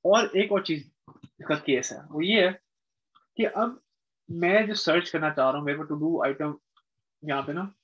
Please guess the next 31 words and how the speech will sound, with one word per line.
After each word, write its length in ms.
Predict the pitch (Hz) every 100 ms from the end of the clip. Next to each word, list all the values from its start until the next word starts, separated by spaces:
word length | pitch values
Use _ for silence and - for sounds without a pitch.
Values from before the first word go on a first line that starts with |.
| _ _ _ _ _ _ _ _ _ 151
मेरे 160 | 175
पास 200 | 220 226
अब 80 | 208 - _ _ _ _ _ _ -
capital 380 | 156 156 226 233
सी 240 | - 214
भी 160 | 190 180
है, 180 | 147 139 - _ _ _ -
छोटा 240 | 143 170
सी 180 | - 139
भी 140 | 135 -
है, 120 | - _ _ _ _ -
ठीक 160 | 143 180
है। 160 | - - - - _
अब 140 | 202 190
मुझे 180 | 180
नहीं 120 | 233 208
पता 180 | 202 190
जो 140 | 185
मैं 300 | 196 190 180 - _ _
ढूंढ 440 | 156 139 156 175 196
रहा 100 | 180
हूँ 80 |
वो 80 | 170
मैंने 160 | 170 170
capital 460 | - 135 143 202 202
सी 160 | -
के 120 | 185 185
साथ 180 | 170 165
किया 240 | - 151
था 160 | 156 170
या 220 | 165 160